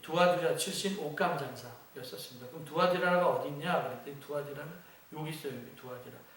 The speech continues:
그러니까 여기 출신이었었던 루디아라는 여자가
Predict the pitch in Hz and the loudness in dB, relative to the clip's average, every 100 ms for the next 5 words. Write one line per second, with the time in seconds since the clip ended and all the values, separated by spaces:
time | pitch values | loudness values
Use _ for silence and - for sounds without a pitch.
0 | - 165 160 - 143 165 196 196 - 190 | -18 -12 -4 0 0 0 -2 -2 0 0
1 | 175 170 165 175 170 147 147 160 156 147 | 0 0 0 0 0 -2 -6 -2 0 0
2 | 147 143 127 127 175 196 | -4 -6 -6 -6 -6 -8